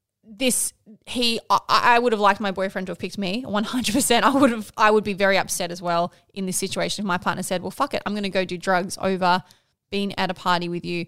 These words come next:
I think this is a conversation you need to revisit very carefully and, and sit down and say, "I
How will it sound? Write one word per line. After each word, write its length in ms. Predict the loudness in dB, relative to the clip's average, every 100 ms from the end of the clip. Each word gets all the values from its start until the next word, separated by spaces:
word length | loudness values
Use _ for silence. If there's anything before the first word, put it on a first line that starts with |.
| -10 -20 -8 0
I 140 | 2
think 160 | 2 -4
this 160 | -4
is 100 | -6
a 60 | -8
conversation 640 | -6 -6 -4 -6 -6 -6
you 80 | -6
need 240 | -6 -6
to 480 | -8 -6 -4 -4 -6 -4
revisit 720 | -4 -4 -6 -6 -4 -4 -6 _ _
very 520 | -6 0 2 2 0 -6
carefully 520 | -6 -2 -2 -4 -6
and, 220 | -6 -6 -6
and 140 | -6
sit 140 | -6 -4
down 180 | -4
and 80 | -4
say, 300 | -2 0 0 -4 _ _ _ _ _ _ 0
"I 600 | 2 2 0 0 -4